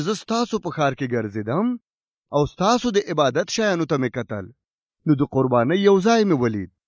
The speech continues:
چې پرې لیکل شوي وو، «د یو نامعلوم خدای دپاره.»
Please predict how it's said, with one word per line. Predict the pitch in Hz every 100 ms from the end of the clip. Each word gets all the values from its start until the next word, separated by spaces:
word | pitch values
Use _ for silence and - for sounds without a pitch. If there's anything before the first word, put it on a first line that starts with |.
| _ _ _ _ -
چې | 147
پرې | 143 135
لیکل | 139 170 156
شوي | 226 185 127
وو، | 104 95 _ _ _ _ _ _ 117
«د | 123
یو | 113 139 220 - _
نامعلوم | 196 208 233 285 254
خدای | 180 170 139
دپاره.» | 127 107 98